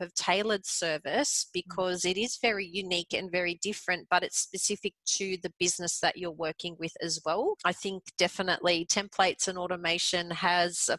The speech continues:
Speaker 1: place and a purpose,
Speaker 2: Mm.
Speaker 1: but when, yeah, working in roles similar to your role and also similar to mine, sometimes, or, you know, a lot of the times that doesn't work.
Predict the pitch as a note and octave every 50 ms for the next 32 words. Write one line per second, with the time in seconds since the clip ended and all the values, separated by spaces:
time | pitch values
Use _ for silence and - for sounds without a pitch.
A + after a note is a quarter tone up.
0 | - - - F3+ F3 F3 - - - F3 E3 D#3+ D#3+ - - - F#3 G3+ - -
1 | C#4+ F4 F#4+ - - - - - - - - - - - F#3 - F3 F3+ F#3 F3+
2 | F3+ F3+ F3+ F3+ E3+ - - F3 E3+ D#3+ D#3 D#3 F3+ F#3 F#3+ - - F#3+ F3+ F3
3 | E3+ E3+ E3+ E3+ F3 E3+ F3 - - - F3 E3+ E3 E3 E3+ D#3 D3+ - - -
4 | - - E3+ F3 A3 C4 D4 C#4+ C4+ C4 C4 C4 C4 B3+ A3 G3 F3 - E3 F#3
5 | - - F3 F3 - - F3 E3+ E3 D#3+ - - - F3 F3 F3+ F3+ F#3 F#3 F#3
6 | F#3 F#3 F3+ - - - G#3+ A3 G#3+ - G#3+ F#3+ F3+ E3+ F3 F3 F3+ F3 - E3+
7 | D#3+ - _ - F3 F3 D#3 D3 D3 D#3 D#3 E3+ F3 F#3+ F3 F3+ - - - F3
8 | E3 D#3+ D#3+ E3 E3 E3+ - - - _ - - E3 - - _ _ _ _ -
9 | F#3 F#3 G#3 A3+ G#3 - D#3+ E3+ G#3 C#4+ C#4+ - -